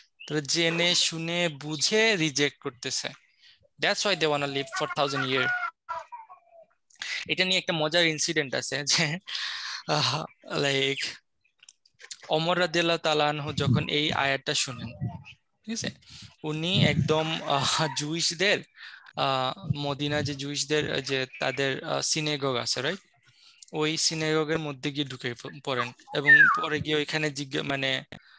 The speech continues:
আহ, তাদেরকে জিজ্ঞেস করেন, "So what you, what, what you guys say about Jibril? তোমরা Jibril সম্পর্কে তোমাদের ধারণা কি?"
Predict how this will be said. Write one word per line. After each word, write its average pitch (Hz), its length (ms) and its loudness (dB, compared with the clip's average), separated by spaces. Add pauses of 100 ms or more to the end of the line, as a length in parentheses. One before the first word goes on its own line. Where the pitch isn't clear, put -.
(220)
আহ, 131 260 2
তাদেরকে 139 480 0
জিজ্ঞেস 139 340 -2
করেন, 123 240 -8 (420)
"So 160 80 2 (460)
what 151 260 2
you, 175 120 -4
what, 156 240 0
what 151 300 -2
you 165 100 2
guys 139 280 0 (220)
say 147 140 2
about 135 220 0
Jibril? 127 340 -2 (100)
তোমরা 147 180 8
Jibril 143 400 2
সম্পর্কে 147 480 -4
তোমাদের 139 500 -2
ধারণা 135 360 0
কি?" 120 180 -10